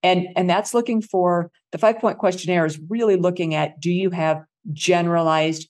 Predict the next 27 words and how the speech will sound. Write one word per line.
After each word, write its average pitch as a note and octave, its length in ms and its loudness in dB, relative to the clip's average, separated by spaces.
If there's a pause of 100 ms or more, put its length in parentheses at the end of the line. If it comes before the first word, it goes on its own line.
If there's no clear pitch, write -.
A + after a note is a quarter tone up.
joint C#3+ 420 -6
hypermobility? C#3+ 880 -4 (520)
Because F#3+ 200 2
another G3+ 400 4
thing G3 280 -2
that E3 300 0
the D3+ 340 -2
Inter-, D#3 280 -4
International D3+ 580 -4
Consortium F#3 580 -4
did D3 260 -2
was D3 280 -2
they E3 180 -2
b-, D#3+ 120 -14 (180)
broke A3+ 380 0
hypermobility F3 800 -2
down D3 360 -2
into D#3 260 -6
four D#3+ 260 -4
different D3+ 300 -8
types. - 500 -4 (1120)
So G3 180 0
we F#3+ 120 4
have F#3 360 2
localized E3 880 0
joint D#3+ 280 -4
hypermobility, D3+ 920 -4